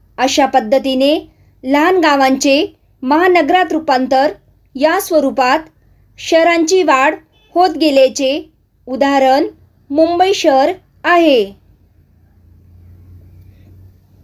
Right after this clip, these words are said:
आ, तुमच्या कल्पनेतील सुनियोजित नगर. उत्तर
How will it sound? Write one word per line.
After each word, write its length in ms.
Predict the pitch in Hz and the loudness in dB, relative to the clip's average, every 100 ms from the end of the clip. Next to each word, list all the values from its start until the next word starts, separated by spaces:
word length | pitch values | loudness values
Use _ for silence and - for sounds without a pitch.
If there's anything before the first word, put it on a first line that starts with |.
| _ _ _ _ _ - _ | _ _ _ _ _ -20 _
आ, 320 | 196 262 269 294 320 _ _ _ _ 381 | -4 0 0 -2 -8 _ _ _ _ -2
तुमच्या 340 | 349 339 392 | 0 2 0
कल्पनेतील 880 | 381 302 294 285 269 269 277 311 311 - - | 0 -2 0 0 0 0 0 -2 -6 -18 -20
सुनियोजित 760 | - 359 381 359 320 294 339 339 | -4 0 2 4 2 2 0 0
नगर. 380 | 285 220 202 180 - _ _ _ _ _ _ _ _ _ _ _ | 0 2 0 0 -10 _ _ _ _ _ _ _ _ _ _ _
उत्तर 480 | - 269 - 254 277 | -6 -4 0 2 2